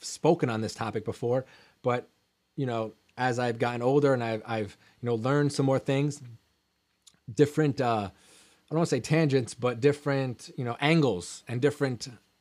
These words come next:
you know, ingredients are added to this, this recipe, so to speak. And I don't want you to think that when you, you know, when you divert to a, you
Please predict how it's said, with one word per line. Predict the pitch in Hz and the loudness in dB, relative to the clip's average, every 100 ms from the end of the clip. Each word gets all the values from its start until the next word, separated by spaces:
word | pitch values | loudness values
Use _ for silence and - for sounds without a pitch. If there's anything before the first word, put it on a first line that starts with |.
| _ _ _ | _ _ _
you | 131 | -4
know, | 117 | -2
ingredients | 123 117 139 170 127 90 - | -2 0 2 2 0 -4 -8
are | - 120 | -6 -4
added | 131 131 127 | 0 2 0
to | - 127 | -4 -2
this, | 117 113 - - - _ | -2 -2 -8 -18 -20 _
this | 120 - | -4 -4
recipe, | 120 127 - - 107 | 0 0 0 -4 -4
so | - 104 | -4 -6
to | |
speak. | - - 80 - _ _ _ _ - | -6 -10 -14 -16 _ _ _ _ -6
And | 120 107 101 _ _ - | -4 -4 -6 _ _ -2
I | 151 | 2
don't | 196 170 | 2 2
want | 160 175 - | 2 2 4
you | 156 | 2
to | 135 | 2
think | - 170 147 - | 0 -2 -2 -2
that | 120 113 | -4 -2
when | 123 123 | -4 -2
you, | 120 117 107 _ - | -2 -2 -6 _ -10
you | 123 | -6
know, | 113 104 95 - _ _ _ | -4 -4 -6 -14 _ _ _
when | - 123 | -6 -4
you | 120 | -2
divert | 113 113 117 135 156 110 - - _ _ | 0 0 0 2 2 2 -8 -12 _ _
to | - 135 120 | -4 -2 0
a, | 117 | 0
you | 104 | -2